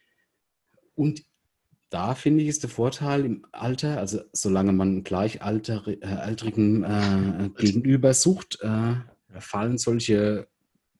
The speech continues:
Speaker 1: Fallen wie Snapchat-Filter und viel zu viel Filter und so schon mal weg.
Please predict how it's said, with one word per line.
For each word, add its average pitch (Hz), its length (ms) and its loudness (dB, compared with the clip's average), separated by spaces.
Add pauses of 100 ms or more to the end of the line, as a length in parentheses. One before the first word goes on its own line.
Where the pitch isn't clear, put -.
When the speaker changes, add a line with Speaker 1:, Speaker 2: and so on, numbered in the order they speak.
(120)
Speaker 1:
Fallen 120 680 0
wie 101 300 -2
Snapchat-Filter 113 1160 -2
und 101 300 -6
viel 127 260 -8
zu 127 100 -8
viel 120 200 -6
Filter 117 600 -6
und 110 120 -10
so 110 200 -8
schon 104 160 -8
mal 95 120 -8
weg. 180 260 -4